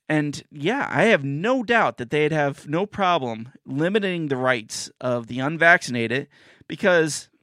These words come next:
fuck you, you're not vaccinated, you don't care about us, why should we care about you? That's the attitude. And so, again, as an American citizen, you're looking at, you know,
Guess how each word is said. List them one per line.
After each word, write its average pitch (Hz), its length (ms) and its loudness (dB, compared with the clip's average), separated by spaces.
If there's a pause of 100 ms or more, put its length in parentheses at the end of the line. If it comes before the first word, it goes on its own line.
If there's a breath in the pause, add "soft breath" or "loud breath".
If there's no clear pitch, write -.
(180)
fuck 196 300 0
you, 135 220 2
you're 160 180 0
not 175 180 2
vaccinated, 151 720 2
you 143 100 -2
don't 247 160 0
care 160 180 4
about 123 280 4
us, 139 240 0
why 117 160 0
should 135 160 -4
we 160 100 2
care 175 220 2
about 190 320 4
you? 240 320 -2
That's 113 240 -2
the 131 180 0
attitude. 170 540 0 (680 loud breath)
And 165 360 4
so, 185 380 8 (500)
again, 160 500 4 (760)
as 135 220 2
an 175 80 2
American 220 380 4
citizen, 170 580 0 (1300)
you're 147 240 0
looking 196 340 0
at, 180 280 2 (520)
you 147 120 0
know, 143 180 0